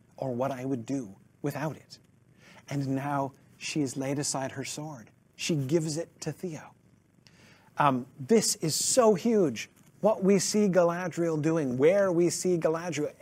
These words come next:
almost everything she says in this episode shows that she is now, having woken up covered by ash, in a completely different spiritual and emotional place than she was, than she has been for the entire show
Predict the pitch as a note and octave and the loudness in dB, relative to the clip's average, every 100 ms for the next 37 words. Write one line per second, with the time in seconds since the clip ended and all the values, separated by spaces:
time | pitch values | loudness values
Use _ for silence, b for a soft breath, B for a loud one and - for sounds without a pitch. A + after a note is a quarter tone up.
0 | F3 F#3+ F#3 - - A#3 B3 G#3 G3 F3+ | 0 4 4 2 -2 0 2 2 2 0
1 | - D3+ C3+ D3+ C#3 - F#3 F3 A#2 - | 0 -4 -4 -6 -6 -6 -4 -4 -6 -12
2 | B B B D#3+ D#3 C#3+ - F3+ D#3+ - | B B B -2 0 -2 -2 -2 -2 -4
3 | A#2 G#2 B B B - F3 D#3 B2 - | -6 -6 B B B 2 4 4 2 -4
4 | D3+ - - F3 E3 D3 D3+ D#3+ D#3+ D#3+ | -6 -4 2 4 4 4 0 0 2 0
5 | B B B C3 B2+ A2+ A#2 A#2 D3+ D#3+ | B B B -4 -4 -6 -4 6 8 8
6 | E3 D#3+ - E3+ E3 E3 D#3+ E3+ C#3+ B2+ | 4 2 2 4 4 2 0 0 -4 -4
7 | A#2+ - B - C#3+ C3 C#3+ B2+ - - | -6 -12 B -6 -4 -2 -4 -6 -6 2
8 | G#3 - E3 D#3+ C3+ D3 - D3 C3+ - | 2 2 0 0 2 0 2 -2 -2 -12
9 | B B B B B _ - - D#3 D#3+ | B B B B B _ -4 2 6 6
10 | D#3 D#3+ D3 C3+ - - D3+ C3+ C#3 C#3+ | 6 4 4 4 -4 -6 -2 2 2 2
11 | D3+ C3 - B2+ A2 - - _ B2+ C3 | 0 -2 -2 -2 -2 -8 -12 _ -4 -2
12 | B2 - A#2+ A#2+ A#2 A2+ - D3+ D3+ - | -2 -2 -2 0 0 -2 -6 -2 0 0
13 | C#3 - F#3 F3 C3+ B2 G2 b b - | -4 -4 -2 0 -2 -6 -8 b b -4
14 | C3+ C3+ - - D#3 C#3+ C3+ - C3+ B2+ | -2 -4 -6 -6 -2 0 -2 -2 -2 -4